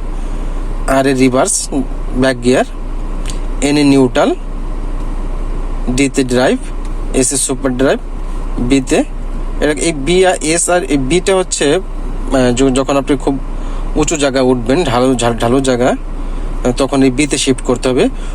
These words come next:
মূলত এস আর বি খুব বেশি একটা অটো গাড়ির ক্ষেত্রে প্রয়োজন হয় না।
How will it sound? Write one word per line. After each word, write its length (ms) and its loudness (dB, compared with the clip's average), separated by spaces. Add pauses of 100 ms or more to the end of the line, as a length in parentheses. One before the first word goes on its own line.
(160)
মূলত 360 2
এস 440 0
আর 140 2
বি 260 0 (120)
খুব 180 0
বেশি 280 0
একটা 200 0
অটো 240 2
গাড়ির 260 2
ক্ষেত্রে 340 -2
প্রয়োজন 320 2
হয় 180 0
না। 200 2